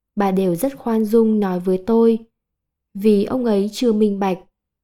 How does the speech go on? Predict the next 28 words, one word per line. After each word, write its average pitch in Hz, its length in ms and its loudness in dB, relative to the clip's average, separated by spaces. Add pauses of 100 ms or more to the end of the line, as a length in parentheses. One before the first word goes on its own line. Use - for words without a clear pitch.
(120)
minh 214 220 2
bạch 196 200 -2
rồi 190 340 0
sẽ 180 140 -6
không 254 260 -4
đối 208 160 4
xử 208 240 -2
với 180 140 -2
tôi 240 280 -2
như 240 160 -2
thế." 214 480 -2 (440)
Thật 240 160 -4
sự 208 420 -6 (120)
rất 285 300 -4
từ 196 180 2
bi. 220 420 0 (880)
Một 226 120 4
lần 208 300 2
khi 262 140 -4
hai 254 180 -2
chúng 190 280 -2
tôi 247 240 2
quay 233 200 2
về 208 200 4
nhà, 185 500 -2 (400)
đang 220 280 0
chờ 202 200 2
xe 233 360 -4